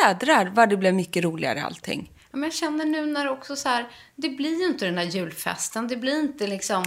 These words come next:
Speaker 1: Nej.
Speaker 2: festen på julafton. Det blir, kommer inte bli nyårsparty. Det är bara att fatta det.
Speaker 1: Ja.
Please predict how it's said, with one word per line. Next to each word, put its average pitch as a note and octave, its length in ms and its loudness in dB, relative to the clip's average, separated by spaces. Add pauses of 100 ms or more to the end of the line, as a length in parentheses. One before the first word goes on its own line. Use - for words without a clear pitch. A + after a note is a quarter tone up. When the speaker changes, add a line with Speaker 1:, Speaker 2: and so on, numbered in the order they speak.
Speaker 1:
Nej. C#4 120 4
Speaker 2:
festen G#3+ 300 -2
på G3 60 -4
julafton. F3+ 480 -4
Det A#3+ 60 -6
blir, A#3+ 120 -12
kommer D#4+ 180 -2
inte C4 120 -4
bli C#4 260 0
nyårsparty. F#3+ 840 0
Det A3+ 60 -2
är B3+ 60 -4
bara C#4+ 120 0
att C#4+ 80 -4
fatta D4 300 2
det. - 180 -6 (140)
Speaker 1:
Ja. F#3 260 4